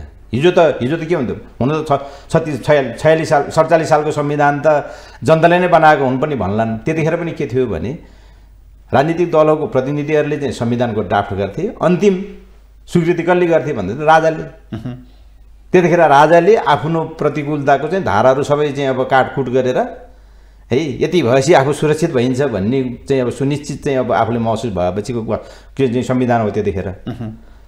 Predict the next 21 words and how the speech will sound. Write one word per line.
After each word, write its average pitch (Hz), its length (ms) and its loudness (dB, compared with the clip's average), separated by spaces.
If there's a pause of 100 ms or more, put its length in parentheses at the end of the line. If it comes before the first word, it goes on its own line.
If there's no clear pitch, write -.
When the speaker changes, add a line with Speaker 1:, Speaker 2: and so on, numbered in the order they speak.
(280)
Speaker 1:
है, - 480 -6
अथवा 147 220 2
त्यो 143 140 -2
चाहिँ 117 180 0
राज-, 120 320 2
राजाबाट 123 640 2
चाहिँ 117 200 -2
निश्रित 156 360 -2
संविधान 120 400 -2
हो 80 100 -6
त्यो। 82 340 -10
Speaker 2:
उहुँ। 123 240 -10 (260)
Speaker 1:
अहिलेको 170 300 2
संविधान 143 500 0
भनेको 147 680 -4 (280)
जनताले 139 1000 0
निर्वाचित 123 560 0
गरेका 131 520 -2
जनप्रतिनिधिहरूको 123 1080 -2
सर्वोच्च 127 480 -4
संस्था, 135 720 -6